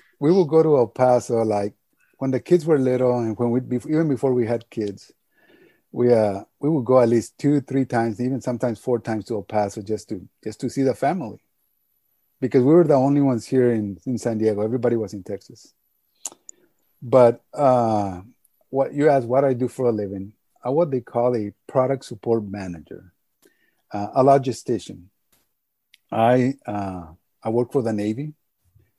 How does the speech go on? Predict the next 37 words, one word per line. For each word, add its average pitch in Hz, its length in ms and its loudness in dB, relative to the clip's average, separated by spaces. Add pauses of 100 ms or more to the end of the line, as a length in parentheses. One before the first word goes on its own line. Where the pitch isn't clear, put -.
but 110 140 -2
as 107 140 -2
a 107 60 -2
civilian. 110 680 -2 (400)
I 101 80 -8
don't 120 120 -2
wear 131 120 0
the 139 120 2
uniform. 143 580 -4 (260)
I 131 80 0
wore 160 260 4
it 156 80 -2
for 135 140 -2
nine 147 280 0
years 113 460 -2 (420)
as 120 160 -4
an 113 120 -2
enlisted, 117 640 0 (120)
uh, 101 200 -14 (100)
electronics 117 600 -4
technician. 101 460 -12 (1300)
But 117 460 0 (320)
after, 120 640 0 (100)
after 120 280 -4
my 110 160 -2
time 135 260 0
in 151 80 0
the 160 100 2
Navy, 120 540 -4 (580)
and 131 140 0
the 135 80 2
reason 185 280 2
I 170 100 2
left 160 240 0
the 160 80 0
Navy, 135 400 0
uh, 110 180 -4